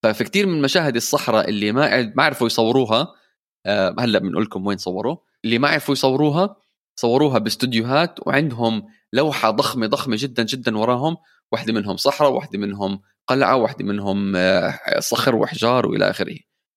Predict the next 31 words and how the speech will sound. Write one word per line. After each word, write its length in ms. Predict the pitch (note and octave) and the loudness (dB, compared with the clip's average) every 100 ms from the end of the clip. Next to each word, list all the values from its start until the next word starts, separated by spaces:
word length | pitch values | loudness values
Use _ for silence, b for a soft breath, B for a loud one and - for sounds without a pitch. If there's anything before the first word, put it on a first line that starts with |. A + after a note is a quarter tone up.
| _ | _
هلأ 180 | G#2 A2+ | 0 0
التصوير 440 | G#2+ B2+ - F#3+ E3 | 0 -2 0 0 2
وين 200 | F3+ F#3 | 2 2
صار؟ 320 | F3 C#3+ F3 - b _ | 2 0 0 -8 b _
التصوير 340 | A2+ B2 - D3+ | -4 -2 0 0
صار 240 | - C#3+ | 2 0
بالربع 340 | A#2 A2+ C#3 - | 0 2 2 0
الخالي 500 | - A2 G#2 F3+ - _ _ - | 0 0 2 -2 -6 _ _ -6
بالإمارات، 580 | G2 F#2+ G2 G2+ E3+ - - _ _ _ - | -4 -2 2 2 2 -4 -20 _ _ _ -12
صحراء 320 | - G2+ G2 | -6 0 2
ليوا، 320 | F#2+ G2 B2+ G3 _ _ _ _ _ - | 2 2 0 -2 _ _ _ _ _ -8
وكمان 480 | G2+ G#2 A#2+ C#3 C3+ | -6 -4 0 2 0
في، 540 | - B2 A#2 A#2 A2+ - - | 0 2 4 4 2 -2 -6
في 200 | - B2+ | 0 2
هلأ 140 | G#2 | 2
بالنرويج، 500 | F#2 G#2+ D3 D3 B2 | 2 2 2 2 0
وفي 220 | G#2 G#2+ | 0 0
ببلغاريا، 1080 | F#2 F#2+ F2+ F#2 F#2 F2+ F#2 G2 C3+ C#3+ B2+ | 0 -2 -2 -2 -4 -4 -2 2 2 4 2
وفي 300 | A#2+ - F#2+ | 0 0 -4
بالمجر 840 | F2+ - - - F#2+ G#2 B2 B2+ | -4 -8 -8 -8 -4 -2 0 0
وإلى 180 | - - | -2 -2
آخره. 320 | - B2+ D#3+ F3+ b b - | -2 -2 -4 -6 b b -6
بس 140 | A#2 | -4
اللوكيشن 420 | B2 C3 D#3+ D#3+ D3 | 0 0 0 0 0
الثاني 340 | C3 D#3+ D3 | 0 2 2
العربية 520 | C3+ C3 C3+ D#3+ D3+ | 2 2 0 0 0
هي 180 | C3+ C#3+ | 0 -2
كان 280 | C3+ C3+ B2+ | 0 -2 0
بوادي 360 | A#2+ C#3+ B2+ | 2 2 4
رم 180 | B2 C#3 | 2 2
بالأردن 420 | A2+ - G2 F#2 | 2 2 0 -4